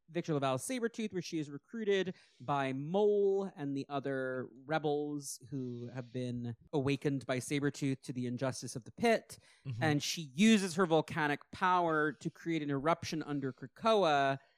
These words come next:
Speaker 1: that forces Krakoa to suck in energy from all the mutants around the explosion to heal itself, which knocks everybody unconscious, which enables Sabretooth to escape. So, uh,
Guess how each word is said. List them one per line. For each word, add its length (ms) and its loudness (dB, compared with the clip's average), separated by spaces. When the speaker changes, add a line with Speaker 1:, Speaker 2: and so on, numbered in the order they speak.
Speaker 1:
that 540 2
forces 480 6
Krakoa 720 0
to 580 -4
suck 400 4
in 120 2
energy 440 0
from 200 -6
all 180 -2
the 100 -8
mutants 640 -8
around 840 -4
the 80 -6
explosion 880 -2
to 140 -16
heal 240 2
itself, 580 0
which 220 -8
knocks 360 0
everybody 380 -2
unconscious, 680 -2
which 160 -6
enables 380 -2
Sabretooth 520 -8
to 80 -12
escape. 380 -18
So, 640 4
uh, 680 -4